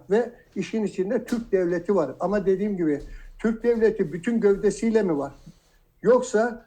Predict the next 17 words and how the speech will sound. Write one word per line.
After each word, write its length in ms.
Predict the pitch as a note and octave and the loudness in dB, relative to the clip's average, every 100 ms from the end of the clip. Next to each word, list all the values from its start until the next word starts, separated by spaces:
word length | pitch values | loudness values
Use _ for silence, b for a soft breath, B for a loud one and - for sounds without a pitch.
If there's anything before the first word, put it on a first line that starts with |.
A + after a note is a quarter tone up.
| _ | _
Süleyman 560 | - F3 G#3 G#3+ A#3 | -8 0 2 2 0
Soylu 400 | G3+ A3 A3+ A3+ | 2 4 4 4
ve 100 | A3+ | 0
avanesi 640 | G#3+ G3+ G#3 G#3 G3+ - G3+ | 2 2 2 2 0 0 -2
gibi 420 | G#3 F#3+ E3+ - _ G3+ | 2 2 2 -6 _ 0
bir 200 | A3+ - | 0 0
çetenin, 720 | - G3+ G#3+ G#3+ B3+ A#3+ - _ _ - | 0 2 4 2 2 0 -6 _ _ -2
e, 260 | F#3 F#3 | 0 0
işgüzarlığı 840 | A3+ G3 - F#3 E3+ G3+ G#3 B3 G#3+ | 0 -4 -4 -4 0 0 2 0 2
şeklinde 540 | G3+ G3 F#3+ F3 E3 | 2 0 -2 0 2
mi 260 | D#3 D3+ B3 | 2 -2 -4
bu 120 | B3 | -2
kadar 300 | G3+ G3 G3 - | -2 0 -2 -2
acemice 880 | F3+ E3 G3 G#3+ C4+ G3 G3 E3+ - E3+ | -2 2 2 4 2 2 2 2 -2 -6
düzenlenmiş 640 | E3+ G3+ G3 F#3+ F3+ D#3+ | 0 0 2 0 -2 -2
olması 640 | A3 G3 F3 E3 G#3+ A3+ - b b b _ | 0 0 0 2 0 0 -8 b b b _
şahsen 680 | - A#3+ A#3+ G3 G3 F#3 | -8 0 0 0 -2 -2